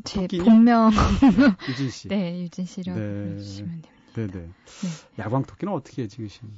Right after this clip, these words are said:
Speaker 2: 별 이름인가요?
Speaker 1: 아, 제가 토끼 물건을 많이 모았어요.
Speaker 2: 아.
Speaker 1: 그래서 뭐 지갑이라던가 반지 이런 거.
Speaker 2: 네.
Speaker 1: 그래서 뭐 저 솔로를 하려면 이름이 필요하지 않냐
Speaker 2: 네.
Speaker 1: 했는데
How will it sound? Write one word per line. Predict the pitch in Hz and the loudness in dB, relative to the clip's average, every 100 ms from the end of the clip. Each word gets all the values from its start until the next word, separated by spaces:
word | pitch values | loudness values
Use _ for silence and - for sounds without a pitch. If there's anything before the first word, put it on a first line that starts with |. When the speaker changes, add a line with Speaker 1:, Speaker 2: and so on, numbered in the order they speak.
| _ | _
Speaker 2:
별 | 110 120 | -14 -12
이름인가요? | 147 110 101 95 92 147 180 | -10 -8 -8 -10 -12 -12 -12
Speaker 1:
아, | 214 | -18
제가 | - 202 208 196 _ _ _ _ | -10 -6 -4 -6 _ _ _ _
토끼 | 339 - - 311 302 294 277 269 254 202 | -12 -12 -6 -4 -2 -2 0 2 2 2
물건을 | 208 202 220 214 202 | 0 2 4 4 2
많이 | 180 175 180 | 0 -4 -4
모았어요. | 170 175 175 - 170 170 190 202 175 165 - | -4 -4 -6 -8 -6 -4 -2 -4 -6 -10 -8
Speaker 2:
아. | 113 113 117 120 127 | -6 -4 -4 -6 -6
Speaker 1:
그래서 | 123 190 185 - | -8 -8 -10 -10
뭐 | - - | -14 -12
지갑이라던가 | - - - 190 185 190 175 175 180 190 185 - | -12 -12 -8 -8 -6 -6 -8 -6 -8 -6 -8 -10
반지 | - 180 175 175 180 | -6 -2 -2 -4 -6
이런 | 180 180 175 170 | -8 -8 -8 -6
거. | 175 - - - - | -8 -10 -18 -20 -10
Speaker 2:
네. | 113 107 | -8 -6
Speaker 1:
그래서 | 208 185 180 - - - - _ _ 196 | -4 -2 -4 -6 -20 -20 -20 _ _ -8
뭐 | 170 180 _ _ _ | -6 -6 _ _ _
저 | - | -8
솔로를 | 196 269 294 302 294 285 262 247 | -6 -2 0 2 4 4 4 4
하려면 | 262 262 254 233 214 196 | 4 4 4 4 4 2
이름이 | 180 196 196 190 | 2 2 2 0
필요하지 | - 208 196 202 | -2 0 0 0
않냐 | 170 175 180 180 180 180 180 | 0 2 2 2 2 0 2
Speaker 2:
네. | |
Speaker 1:
했는데 | 202 190 185 185 175 | 4 4 2 0 -4